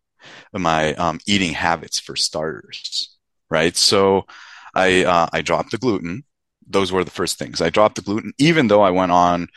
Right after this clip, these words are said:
uh, gluten-free foods, but it was <laughs> way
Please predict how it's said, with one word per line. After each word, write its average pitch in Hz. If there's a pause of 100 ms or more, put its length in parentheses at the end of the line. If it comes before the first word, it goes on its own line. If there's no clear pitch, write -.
(300)
uh, 90
gluten-free 92
foods, 90 (500)
but 87
it 101
was 95
<laughs> 95
way 135